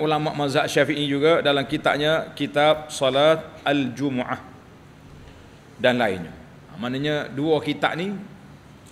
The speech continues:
men-, menaskan bahawa yang afdalnya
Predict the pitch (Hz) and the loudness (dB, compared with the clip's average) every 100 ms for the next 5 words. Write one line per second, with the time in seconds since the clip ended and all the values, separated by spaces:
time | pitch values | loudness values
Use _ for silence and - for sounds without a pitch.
0 | - - - - 127 151 156 151 156 156 | -20 -20 -20 -6 -2 0 -2 0 2 4
1 | 151 147 - - 147 175 - - 143 131 | 2 -2 -12 -6 0 0 0 0 -2 0
2 | 131 151 165 143 143 143 160 135 151 170 | 2 4 4 2 -2 -2 -2 0 0 2
3 | 214 | 0